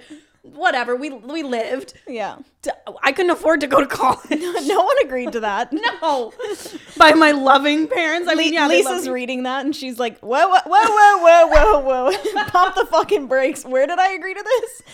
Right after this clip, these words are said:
Speaker 2: Do you have this in writing? <laughs>
Speaker 1: Like, what? Um,
Speaker 2: Uh.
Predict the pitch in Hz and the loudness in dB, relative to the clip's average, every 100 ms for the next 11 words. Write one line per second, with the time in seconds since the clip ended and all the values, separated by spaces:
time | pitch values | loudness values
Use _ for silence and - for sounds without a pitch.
0 | - - 269 269 262 370 311 247 240 311 | -20 -8 0 2 0 -6 -6 -2 -2 -2
1 | 392 453 - - - - - 466 381 622 | -8 -8 -10 -18 -20 -20 -6 -4 -4 -4
2 | 571 - 427 679 - _ _ - - - | -4 -2 -2 -2 -12 _ _ -20 -20 -14
3 | - 311 302 285 285 - - | -4 -2 0 -2 -6 -10 -12